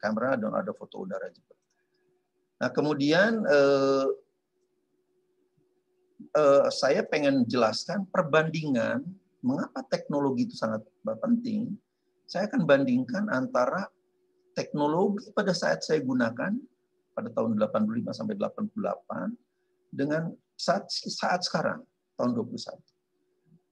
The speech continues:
Pada saat itu, data D T M, Digital Terrain Model, koleksinya itu, cara peng-, pengkoleksiannya itu sem-,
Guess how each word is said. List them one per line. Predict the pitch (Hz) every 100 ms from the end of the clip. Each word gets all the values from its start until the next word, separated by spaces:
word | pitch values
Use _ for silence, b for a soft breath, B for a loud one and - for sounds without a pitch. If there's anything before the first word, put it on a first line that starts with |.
| _ _ _ _
Pada | 170 202 190 196 -
saat | - 190 190 190
itu, | - 254 - 131 135 190 202 165 _ _ _
data | - 139 139 139 147 143 - _ _
D | 127 151 -
T | -
M, | 120 127 147
Digital | 113 120 120 127
Terrain | 117 135 123
Model, | 120 117 110 113 - - _ -
koleksinya | 139 131 - - 127 113
itu, | 113 113 165
cara | 120 113
peng-, | - 107 107 -
pengkoleksiannya | 120 117 117 110 - 117 113 113 104
itu | 185 196
sem-, | - - 156